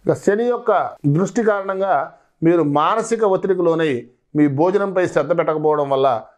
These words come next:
మీరు జీర్ణాశయ సంబంధ ఆరోగ్య సమస్యలు మరియు స్థూలకాయ సంబంధ సమస్యలతో కూడా బాధపడే అవకాశం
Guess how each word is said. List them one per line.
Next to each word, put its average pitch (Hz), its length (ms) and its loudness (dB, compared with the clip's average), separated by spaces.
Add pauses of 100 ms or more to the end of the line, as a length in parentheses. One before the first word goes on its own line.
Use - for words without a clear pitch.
(140)
మీరు 139 140 2
జీర్ణాశయ 165 720 0
సంబంధ 139 340 -2
ఆరోగ్య 139 680 0 (220)
సమస్యలు 131 640 -2 (280)
మరియు 127 180 2
స్థూలకాయ 170 580 2
సంబంధ 139 320 -2
సమస్యలతో 123 560 0
కూడా 117 200 2
బాధపడే 113 420 0
అవకాశం 110 480 -2